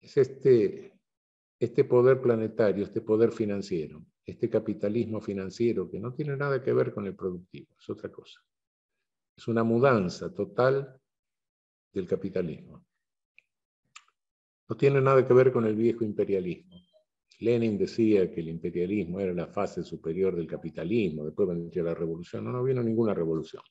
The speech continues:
no. Eh, lo que vino es un capitalismo financiero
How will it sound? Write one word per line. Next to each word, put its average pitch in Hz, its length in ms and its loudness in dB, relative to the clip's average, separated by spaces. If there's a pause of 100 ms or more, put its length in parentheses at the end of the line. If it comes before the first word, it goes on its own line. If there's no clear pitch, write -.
(220)
no. - 220 -16 (1160)
Eh, 87 560 -2
lo 92 120 -2
que 107 120 2
vino 139 260 4
es 123 120 -6
un 113 120 0
capitalismo 98 680 -2
financiero 92 560 -10